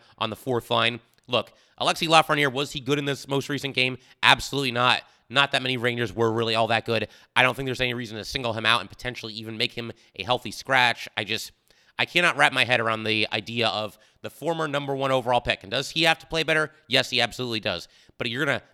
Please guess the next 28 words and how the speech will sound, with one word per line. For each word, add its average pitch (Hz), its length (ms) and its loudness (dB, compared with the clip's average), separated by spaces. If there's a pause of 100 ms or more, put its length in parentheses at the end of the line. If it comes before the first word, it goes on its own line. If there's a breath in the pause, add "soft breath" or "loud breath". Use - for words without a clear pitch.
make 156 220 2
him 160 80 -2
a 131 60 2
healthy 139 280 0
scratch 117 500 0 (460)
in 113 100 -8
favor 131 300 0
of 107 100 -4
guys 123 480 4 (280)
like 107 600 0 (380)
Sammy 143 340 -2
Blais 90 360 -4 (320)
and 104 260 -4
Johnny 127 240 0
Brodzinski 113 720 -4 (460)
and 104 520 -2 (320)
Jimmy 143 240 -2
Vesey 117 440 -4
and 104 160 -8
Julian 135 320 -4
Gauthier 120 380 -6
and 92 80 -10
Vitaly 123 420 0
Kravtsov. 101 480 -2
You 104 60 -10
know, 107 100 -4
that's 117 260 -6
just, - 220 -8